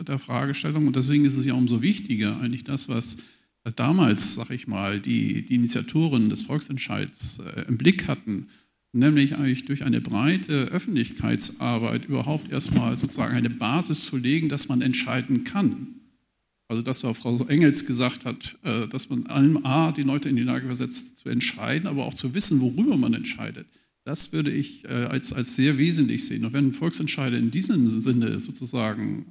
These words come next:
äh, eingebettet sind, dann hätte ich damit überhaupt gar keine Probleme.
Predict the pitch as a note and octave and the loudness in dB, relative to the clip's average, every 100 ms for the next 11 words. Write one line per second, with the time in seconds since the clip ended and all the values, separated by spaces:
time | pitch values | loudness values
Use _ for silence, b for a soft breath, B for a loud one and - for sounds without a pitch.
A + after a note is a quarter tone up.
0 | - G#2 G2+ - D#3+ C#3+ - C3+ D3 A#2 | -12 -10 -10 -2 4 4 4 0 -2 -2
1 | A2+ G#2+ B B _ - A2 C#3 D#3 D3 | -2 -4 B B _ -4 -2 0 0 2
2 | C#3+ C#3+ B2 F#3+ D#3 A#2 A2+ A2 - G#2 | 2 4 2 0 0 -2 -2 -2 -4 -6
3 | - G#2 - | -4 -6 -6